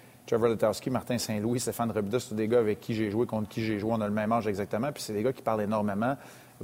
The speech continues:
Vous les voyez, vous autres aussi, les images, là, des, des entraînements. Combien de fois, lors des images, lorsque les joueurs font le, le patinage en rond, là, leur, leur, euh,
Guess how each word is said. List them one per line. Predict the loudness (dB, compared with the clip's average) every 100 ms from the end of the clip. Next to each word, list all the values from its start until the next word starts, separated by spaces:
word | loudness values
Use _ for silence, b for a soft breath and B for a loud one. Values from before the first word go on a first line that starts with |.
| -8
Vous | 2
les | 4
voyez, | 6 6
vous | 4
autres | 2 0
aussi, | -4 -2
les | -2 0
images, | 0 0 0
là, | 0
des, | 0 -2
des | -4 -4
entraînements. | -4 -2 -2 -2 -2
Combien | -2 -2
de | -2
fois, | 0
lors | 2 2
des | 0 -4
images, | -4 -2 -2
lorsque | -4 -4
les | -4 2
joueurs | 4 4
font | 2
le, | -2 -2 -6 -12 B B B B -8 -6
le | -2
patinage | -2 0 2 4
en | 4 4
rond, | 2 2
là, | 0
leur, | 0 0 0
leur, | 0 0
euh, | 0